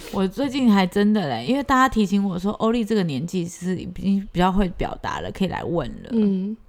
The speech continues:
Speaker 1: 我那天就问，他看起来要讲的时候，我就跟我，跟我老公说：“哎，录音，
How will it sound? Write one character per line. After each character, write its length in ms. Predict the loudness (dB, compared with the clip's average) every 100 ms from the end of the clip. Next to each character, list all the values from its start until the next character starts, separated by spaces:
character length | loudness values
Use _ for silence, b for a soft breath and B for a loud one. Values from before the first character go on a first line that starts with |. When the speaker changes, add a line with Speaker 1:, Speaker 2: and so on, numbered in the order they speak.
| -20 -6
Speaker 1:
我 120 | 2
那 100 | 6
天 200 | 6 6
就 100 | 4
问， 300 | 4 2 -2 B B B
他 100 | 2
看 140 | 8
起 60 | 10
来 80 | 10
要 140 | 8
讲 340 | 2 -2 -2 -2
的 100 | -2
时 60 |
候， 100 | -4
我 60 | 4
就 100 | 4
跟 160 | 6
我， 180 | 2 -4 -10 -10
跟 120 | -6
我 80 | -2
老 120 | -2
公 160 | -4 -6
说 240 | -6 -8 -12 _ _ _ _
：“哎， 160 | -12 -10 -10
录 120 | -6
音， 160 | -6 -6